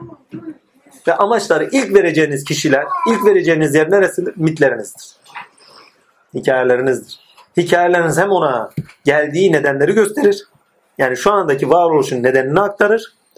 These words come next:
Hem de bir taraftan ona amaç edinmesi gerektiği şeyleri verir. Ben Ali hikayeleriyle büyüdüm. Sıddık hikayesiyle büyüdüm. Ömer hikayesi. Vallahi ya diyorum.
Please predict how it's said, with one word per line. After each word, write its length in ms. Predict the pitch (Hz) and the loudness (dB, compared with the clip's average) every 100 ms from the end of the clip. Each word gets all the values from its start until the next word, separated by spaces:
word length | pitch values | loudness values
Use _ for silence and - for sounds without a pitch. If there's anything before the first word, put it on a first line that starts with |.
| _ - - - - | _ -20 -20 -14 -4
Hem 200 | 190 175 | -2 -2
de 140 | 131 | -2
bir 100 | 185 | 0
taraftan 400 | 180 135 120 139 | 0 0 0 -2
ona 380 | 131 147 208 - _ _ _ | 0 0 -2 -6 _ _ _
amaç 300 | 143 156 196 | -4 -2 -2
edinmesi 480 | 156 135 127 123 - | 0 0 0 -2 0
gerektiği 440 | 147 123 - 151 160 | 0 0 -2 -2 0
şeyleri 400 | 131 120 120 113 | 2 2 2 0
verir. 300 | 98 - - _ _ _ _ - - - _ _ - - _ _ _ _ _ _ _ _ _ _ _ _ _ _ _ | -4 -12 -20 _ _ _ _ -16 -14 -16 _ _ -20 -20 _ _ _ _ _ _ _ _ _ _ _ _ _ _ _
Ben 100 | 165 | 0
Ali 180 | 190 190 | 2 2
hikayeleriyle 720 | 196 165 180 175 180 175 151 | 0 2 4 4 2 2 2
büyüdüm. 280 | 113 107 101 _ - - | 0 -4 -8 _ -20 -8
Sıddık 360 | - 156 156 | -4 -4 -4
hikayesiyle 640 | 147 156 151 147 160 143 123 | -4 0 2 2 0 0 0
büyüdüm. 340 | 117 110 123 | 0 -2 -4
Ömer 220 | 139 156 | -2 0
hikayesi. 440 | 156 156 139 135 156 | -2 0 0 0 0
Vallahi 300 | 269 320 143 | 2 2 2
ya 160 | 147 | 0
diyorum. 240 | 113 101 | -4 -10